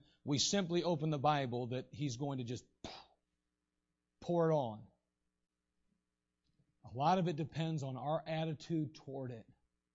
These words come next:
How precious is it? How quick are we to believe it? The Bible is not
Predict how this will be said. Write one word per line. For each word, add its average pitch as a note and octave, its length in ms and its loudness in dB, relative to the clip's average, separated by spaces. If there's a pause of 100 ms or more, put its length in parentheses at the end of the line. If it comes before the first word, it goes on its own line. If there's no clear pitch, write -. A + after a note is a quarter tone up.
(1700)
How D#3 80 -6
precious D3+ 560 -4
is C3 180 -4
it? G#2 120 -14 (2000)
How F3+ 120 -2
quick - 360 0
are F3+ 140 2
we G3 280 2 (100)
to G#3 80 0
believe D#3+ 540 0
it? A#2+ 160 -8 (1160)
The F3 80 -4
Bible G3 460 8
is D3 220 0
not F3+ 400 2